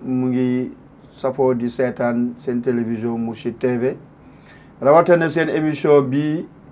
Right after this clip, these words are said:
ñuy ànd ak yéen, eh, jamono bu jot, muy Pencum Diine, di ci bokk, di waxtaane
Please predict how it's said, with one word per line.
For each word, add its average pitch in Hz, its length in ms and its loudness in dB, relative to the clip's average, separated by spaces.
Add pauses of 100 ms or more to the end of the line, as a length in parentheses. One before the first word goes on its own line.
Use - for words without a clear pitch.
(520)
ñuy 143 540 2 (200)
ànd 143 280 2
ak 139 120 0
yéen, 135 500 2 (1000)
eh, 127 340 4
jamono 139 320 0
bu 143 140 -2
jot, 147 180 2 (680)
muy 131 300 0
Pencum 131 460 -2
Diine, 131 380 0 (1300)
di 117 220 -4
ci 151 100 -2
bokk, 160 460 2 (760)
di 147 640 0 (400)
waxtaane 151 720 6